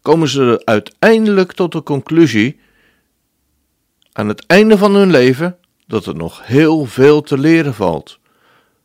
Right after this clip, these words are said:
Zo is het ook bij de mensen die het universum bestuderen, hun hele leven lang. Laten we maar hopen en bidden dat deze mensen uiteindelijk ook op het eindpunt komen. Zijn koninkrijk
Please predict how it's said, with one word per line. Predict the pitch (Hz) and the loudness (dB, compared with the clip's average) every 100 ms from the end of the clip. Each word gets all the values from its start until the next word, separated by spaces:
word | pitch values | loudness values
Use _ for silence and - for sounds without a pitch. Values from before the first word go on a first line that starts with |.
| _ | _
Zo | - 220 | -6 -2
is | 214 | 0
het | 180 147 | 0 0
ook | 165 180 | 0 -2
bij | - 135 | -6 -4
de | 107 | -2
mensen | 95 110 - 156 151 139 | -4 -4 -2 -4 -4 -8
die | 104 110 | -4 -2
het | 107 - | -4 -6
universum | - 117 107 170 208 214 | -10 -8 -2 -2 0 0
bestuderen, | 165 - 127 107 98 82 82 _ _ _ | 0 -2 -2 0 0 -2 -8 _ _ _
hun | - 143 | -8 -6
hele | 98 90 135 147 | -4 0 2 2
leven | 143 156 135 160 | 2 0 0 -2
lang. | 190 147 90 _ _ _ _ _ _ _ _ _ _ _ | 0 0 -6 _ _ _ _ _ _ _ _ _ _ _
Laten | 175 180 143 | -2 -2 -2
we | 107 | -4
maar | 104 98 | -6 -4
hopen | 147 170 101 - | 0 0 0 -14
en | - 120 | -8 2
bidden | 190 156 90 - _ _ | 2 2 -2 -8 _ _
dat | - - | -20 -6
deze | 127 110 110 | -4 -2 -2
mensen | 113 104 - | -2 -4 -6
uiteindelijk | 85 90 - 175 180 107 107 - | -8 -8 -4 0 0 0 -4 0
ook | 226 233 | 0 0
op | - 160 | -6 -8
het | - | -4
eindpunt | 156 156 147 127 | -4 -4 -4 -6
komen. | - 143 120 95 82 _ _ _ _ | 0 2 2 0 -8 _ _ _ _
Zijn | _ 85 123 170 190 185 | _ -2 2 4 2 -4
koninkrijk | - 131 175 170 160 143 147 156 - | -2 2 2 0 -4 -2 -2 -2 -6